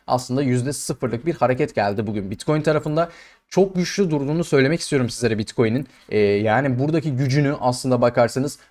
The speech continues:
artık fiyatın yerlerde olduğu için balinalar mı topluyor dersiniz. Ee, millet altcoin rallisi geleceğini düşünüyor ya da rahatlama rallisi geleceğini düşünüyor. Bu sebeple alıyor mu dersiniz. Orasını, e, o kısmın analizini size bırakıyorum ama teknik tablo oldukça güzel duruyor Bitcoin'de. Hani burada,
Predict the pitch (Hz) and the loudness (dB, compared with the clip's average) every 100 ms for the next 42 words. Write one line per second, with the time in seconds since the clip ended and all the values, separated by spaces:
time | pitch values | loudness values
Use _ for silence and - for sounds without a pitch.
0 | - 104 117 127 - - 117 139 135 117 | -4 -4 -4 -8 -8 -2 -2 0 2 4
1 | 107 113 120 147 135 127 151 110 110 147 | 6 4 4 2 -2 -2 -2 2 2 4
2 | 147 117 120 127 123 123 117 107 104 - | 4 4 2 0 0 2 4 4 2 -4
3 | 95 - - - - 104 98 110 139 143 | -12 -12 -18 -20 -4 0 2 2 2 0
4 | - 123 139 - 135 123 123 127 127 139 | 0 -2 -2 0 2 4 4 2 0 -6
5 | 120 131 123 117 123 131 123 - 117 117 | -6 -2 0 2 2 2 -2 -2 0 2
6 | 113 113 110 - 131 131 127 127 127 123 | 2 0 0 2 4 6 4 2 2 0
7 | 117 120 147 139 - 107 120 - _ - | 2 0 0 -2 -2 -2 -4 -6 _ -8
8 | 151 - 139 127 131 117 120 110 107 107 | -4 2 2 2 2 4 2 2 2 0
9 | 107 - 165 - _ - 143 139 139 127 | 0 -2 -4 -6 _ -2 0 2 0 -2
10 | - - - 120 110 139 139 - 127 120 | -4 -12 -4 0 2 0 -2 -4 0 0
11 | 117 110 110 - 139 135 131 156 156 107 | 0 -2 -4 0 2 2 2 0 0 0
12 | - 98 156 - 123 147 165 110 120 156 | -2 -6 -4 2 2 2 0 -2 -2 -4
13 | - 117 113 104 110 98 95 98 - 101 | -6 -4 0 0 0 -2 -2 -4 -2 0
14 | 123 175 180 - - 107 101 123 190 147 | 2 0 -2 -20 -6 -4 0 0 2 2
15 | 170 | 0